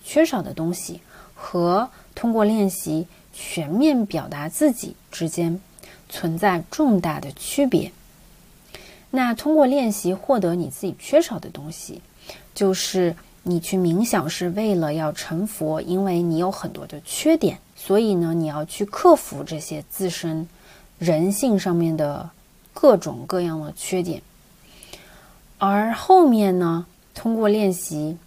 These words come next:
全面表达自己，就是表达这种你身上本来就有的佛性。你原本就是有佛性，并且是一种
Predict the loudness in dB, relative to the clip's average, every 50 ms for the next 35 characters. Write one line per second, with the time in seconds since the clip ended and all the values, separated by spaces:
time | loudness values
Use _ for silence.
0 | _ _ -16 -14 -8 -4 -4 -2 -2 0 0 0 0 0 0 -2 -4 -8 -6 -4
1 | -4 -4 -4 -4 -6 -6 -6 -6 -6 -2 0 0 0 0 0 -6 -10 -12 -16 -20
2 | -20 -20 -20 -20 -20 -8 -4 -2 -2 -2 -2 -4 -4 -4 -2 0 0 0 0 -2
3 | -6 -8 -8 -8 -8 -2 2 4 4 4 2 0 -4 -6 -6 -4 -4 -4 -6 -6
4 | -6 -4 -4 -4 -4 -4 -4 -4 -4 -4 -4 -6 -6 -6 -8 -10 -12 -10 0 2
5 | 4 4 4 2 0 -4 -8 -14 -16 -14 -12 -10 -10 -8 -4 -2 -2 -2 -4 -6
6 | -12 -20 _ _ _ _ _ -2 0 2 2 2 2 4 4 4 4 4 2 0
7 | 0 2 2 2 0 -2 -6 -8 -6 -6 -6 -8 -10 -14 -20 _ _ _ _ _
8 | _ _ -2 0 0 0 0 -4 -8 -8 -6 -4 -4 -4 -4 -2 -2 -2 0 -2
9 | -2 -6 -14 _ -8 -2 2 2 2 2 0 -2 -4 -4 -4 -6 -4 -2 -2 0
10 | 0 -2 -4 -8 -8